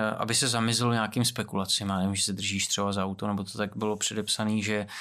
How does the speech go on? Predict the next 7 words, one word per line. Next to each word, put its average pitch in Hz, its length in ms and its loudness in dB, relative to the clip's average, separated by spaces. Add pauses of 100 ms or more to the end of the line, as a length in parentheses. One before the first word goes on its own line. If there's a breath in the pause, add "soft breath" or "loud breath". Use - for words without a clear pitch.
(320 loud breath)
občerstvovat, 107 800 0
jako 104 520 -2 (120)
podávat 107 340 -2
flašky 107 380 -4
a 104 40 -4
pití, 107 460 -4 (760 loud breath)
teda 113 240 2